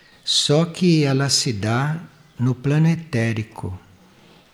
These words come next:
E a ressurreição não tem nada a ver com o corpo físico nem com o plano físico. A ressurreição se dá numa avançada etapa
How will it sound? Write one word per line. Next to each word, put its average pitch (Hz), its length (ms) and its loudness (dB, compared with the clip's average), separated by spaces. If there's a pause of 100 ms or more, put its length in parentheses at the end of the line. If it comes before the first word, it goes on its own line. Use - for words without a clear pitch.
(120)
E 120 120 -2
a 139 60 -2
ressurreição 151 680 0
não 151 120 0
tem 135 200 -2
nada 135 360 -2
a 120 40 -4
ver 120 320 -4
com 120 100 -6
o 110 60 -8
corpo 113 360 -6
físico 139 680 -6
nem 117 180 0
com 120 140 -6
o 113 40 -4
plano 120 300 -4
físico. 92 720 -10 (2000)
A 135 80 -4
ressurreição 170 840 0
se - 220 -4
dá 101 420 -4 (840)
numa 151 340 4
avançada 156 1200 2
etapa 107 960 -6